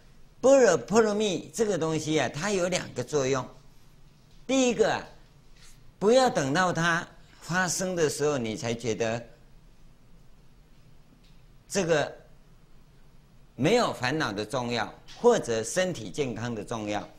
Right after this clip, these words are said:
你不必等到有烦恼，也不必等到生病以后才来觉悟，这个叫做啊根本智哦。那么另外一个就是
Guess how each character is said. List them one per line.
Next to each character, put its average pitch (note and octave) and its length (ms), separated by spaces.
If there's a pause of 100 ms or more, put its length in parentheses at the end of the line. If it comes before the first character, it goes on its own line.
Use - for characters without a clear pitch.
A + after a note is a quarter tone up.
(160)
你 D3+ 120
不 F3+ 200
必 A#3+ 160
等 - 200
到 E3+ 160
有 A#2+ 160
烦 A2 240
恼， G2+ 240 (240)
也 D#3+ 160
不 E3 140
必 A#3 160
等 A2 240
到 D3 160
生 C#3+ 240
病 C#3+ 220
以 G2 180
后 A#2 180 (280)
才 C3 220
来 A#2+ 180
觉 A2+ 260
悟， B2+ 180 (760)
这 G3 140
个 F3 120
叫 D#3 160
做 C#3+ 160
啊 G#2 160 (300)
根 F3 260
本 G2 300
智 C3 260 (1160)
哦。 G2+ 200 (1600)
那 A3+ 80
么 B3+ 120
另 C#4 240
外 B3 180
一 G#3+ 100
个 F3 160
就 F3 160
是 D3+ 300